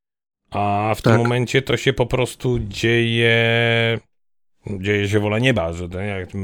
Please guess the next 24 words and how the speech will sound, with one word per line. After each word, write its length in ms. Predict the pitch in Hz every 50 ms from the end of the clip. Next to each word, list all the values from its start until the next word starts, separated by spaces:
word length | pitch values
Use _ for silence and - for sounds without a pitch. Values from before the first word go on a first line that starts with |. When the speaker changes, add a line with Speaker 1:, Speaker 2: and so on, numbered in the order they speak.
| 95 95
Speaker 1:
tak 140 | - 98 95
można 240 | 101 101 95 98 95
byłoby 280 | 95 95 92 92 90
powiedzieć, 480 | 87 - 95 98 95 87 90 98 104 - - _ _ _ _ _ _ _
ale 160 | - - 107
na 120 | 113 117 117
zasadzie 380 | 120 117 - 123 120 120 123
takiej, 280 | - 123 - - 127 120
że 200 | 117 123 123 123 - - - _ - - - - -
n-, 880 | - 101 104 - 311 110 110 113 113 113 113 117 117 110 107 113 117
nie 120 | 127 147 170
wiesz 120 | 185 -
tak 160 | - 160 -
naprawdę, 340 | 160 143 135 151 147 156 147
co, 360 | 143 - 151 143 143 143 143
co 160 | 135 - 143
promujesz. 580 | - - 139 139 127 98 85 76 67 - - - _ _ _ _ - - - _ _ - - - - - _ _ _ - -
I 1080 | 107 104 104 104 104 101 101 101 101 101 101 101 101 101 101 101 101 98 95 - -
jeżeli, 440 | - 104 110 107 107 123 127 123 120 104
jeżeli 320 | 120 117 123 120 123 120
nie 160 | 127 135 139
ma 160 | 135 123 110
właśnie 800 | 104 110 113 113 - - - - 110 110 110 110 107 104 104 104 104
możliwości 840 | 104 107 104 98 101 101 101 117 117 110 - - - 113 107 110 113